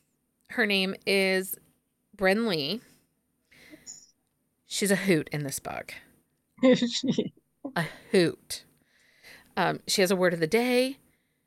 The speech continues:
Speaker 1: She's really the boss.
Speaker 2: Yeah, like, they call her the boss.
Speaker 1: Yeah.
Speaker 2: Like, boss.
Speaker 1: Um, but Levi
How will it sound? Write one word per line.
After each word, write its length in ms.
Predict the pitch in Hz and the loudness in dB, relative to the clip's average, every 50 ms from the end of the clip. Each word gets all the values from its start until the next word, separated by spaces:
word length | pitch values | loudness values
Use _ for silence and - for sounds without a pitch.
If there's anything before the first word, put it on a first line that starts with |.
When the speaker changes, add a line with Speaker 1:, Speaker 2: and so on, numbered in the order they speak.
| _ _ _ _ _ _ | _ _ _ _ _ _
Speaker 1:
She's 320 | - - - - 294 330 339 | -6 -4 -2 0 0 2 2
really 220 | 359 339 330 311 | 2 2 4 2
the 80 | 254 233 | 2 2
boss. 520 | 180 160 147 139 156 - - - - - - - _ _ _ _ _ _ _ _ _ _ _ _ _ _ _ _ _ _ _ _ _ _ _ _ _ _ - | 2 2 0 0 0 -2 -4 -4 -4 -6 -8 -12 _ _ _ _ _ _ _ _ _ _ _ _ _ _ _ _ _ _ _ _ _ _ _ _ _ _ -2
Speaker 2:
Yeah, 120 | 226 233 - _ - | -2 -2 -2 _ -2
like, 160 | 208 196 - | -2 0 0
they 100 | - 185 | 0 -2
call 240 | 180 - 202 196 185 | 2 4 4 6 6
her 180 | 170 160 170 - _ _ - | 4 2 0 -4 _ _ 0
the 140 | 180 190 | 0 2
boss. 400 | 165 175 175 - - - - - - | 2 2 0 0 -2 -8 -12 -4 0
Speaker 1:
Yeah. 100 | 190 - | 0 2
Speaker 2:
Like, 140 | 196 170 - _ - | 2 0 -4 _ -4
boss. 380 | 175 175 175 170 - - - - _ _ _ _ _ _ _ _ _ _ _ _ _ _ _ _ _ _ _ _ - - - - - - - - - - - _ | 2 2 2 2 2 -2 -12 -20 _ _ _ _ _ _ _ _ _ _ _ _ _ _ _ _ _ _ _ _ -20 -20 -18 -16 -16 -14 -16 -16 -18 -20 -6 _
Speaker 1:
Um, 400 | - 214 214 202 190 185 180 180 - _ _ - - _ _ _ | 2 4 4 4 4 2 0 -4 -8 _ _ -20 -20 _ _ _
but 260 | - 208 190 185 - - _ _ _ _ _ _ _ _ _ _ _ _ _ _ - | 2 4 4 4 2 0 _ _ _ _ _ _ _ _ _ _ _ _ _ _ -2
Levi 680 | 233 202 214 214 233 233 247 240 233 233 226 233 - | 0 0 2 2 4 4 6 6 6 6 6 4 2